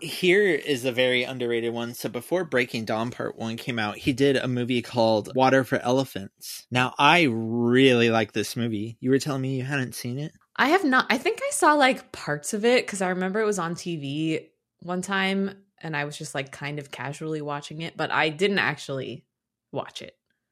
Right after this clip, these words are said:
Speaker 2: I know it's, like, Reese Witherspoon
Speaker 1: Yes.
Speaker 2: and some circus shit. I don't really know
Speaker 1: He,
Speaker 2: anything about
Speaker 1: he
Speaker 2: it.
Speaker 1: work-, Robert Pattinson works, like, in a circus,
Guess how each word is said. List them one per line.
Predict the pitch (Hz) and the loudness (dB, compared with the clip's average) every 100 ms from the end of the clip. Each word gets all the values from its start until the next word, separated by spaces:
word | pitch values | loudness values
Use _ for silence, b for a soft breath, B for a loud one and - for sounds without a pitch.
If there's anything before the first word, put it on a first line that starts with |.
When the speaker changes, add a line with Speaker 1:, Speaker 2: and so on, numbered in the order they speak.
| _ | _
Speaker 2:
I | 190 | 2
know | 208 233 | 4 4
it's, | 240 | 4
like, | 202 185 - | 2 0 -4
Reese | 170 190 185 | 0 0 0
Witherspoon | 175 175 180 - 180 185 180 180 175 175 175 175 - | -2 0 -2 -2 0 2 2 0 0 -2 -4 -6 -10
Speaker 1:
Yes. | 165 147 127 101 110 - - - _ _ - | -6 -2 0 -2 -4 -8 -12 -16 _ _ -4
Speaker 2:
and | 165 156 160 160 _ | -2 -2 -6 -12 _
some | - 185 165 156 - | -10 -8 -6 -8 -10
circus | - 180 165 165 160 - - - _ - | -6 -4 -4 -4 -6 -6 -8 -12 _ -14
shit. | - - 165 - | -10 -4 -4 -2
I | 156 | -4
don't | 147 | -4
really | 143 143 | -4 -2
know | 160 156 | 2 4
Speaker 1:
He, | 170 | 6
Speaker 2:
anything | 151 196 | 4 2
about | 180 143 | 2 4
Speaker 1:
he | 147 | 4
Speaker 2:
it. | |
Speaker 1:
work-, | 147 147 - | 4 0 -2
Robert | 147 143 165 143 | 2 4 2 0
Pattinson | 143 135 123 127 107 | -2 -2 -4 -4 -2
works, | 110 110 - - | -2 -2 -6 -6
like, | 101 104 | -6 -6
in | - 110 | -6 -6
a | 117 | -4
circus, | - 104 101 101 110 - | -2 -2 -2 -6 -6 -8